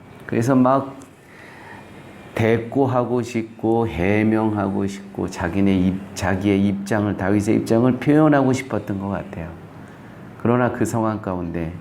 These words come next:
"여호와여, 내 입에 파수꾼을 세우시고 내 입술에 문을 지키소서." 함께하는 이들 가운데 얼마나 말이 많겠습니까?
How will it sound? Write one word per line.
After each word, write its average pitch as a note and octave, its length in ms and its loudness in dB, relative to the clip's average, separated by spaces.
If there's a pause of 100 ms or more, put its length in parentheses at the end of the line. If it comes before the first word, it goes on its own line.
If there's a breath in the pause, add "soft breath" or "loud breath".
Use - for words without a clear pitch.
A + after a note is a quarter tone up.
(380 loud breath)
"여호와여, G2 460 4
내 F#2+ 220 2
입에 F#2 420 0
파수꾼을 B2 840 0
세우시고 F2+ 680 0 (480 loud breath)
내 F2+ 200 4
입술에 E2+ 480 2
문을 G#2 560 4
지키소서." - 680 -8 (1120 loud breath)
함께하는 D3 680 6
이들 G#2+ 280 4
가운데 F#2+ 300 2
얼마나 B2 460 2
말이 G2 600 2
많겠습니까? F#2 1160 -4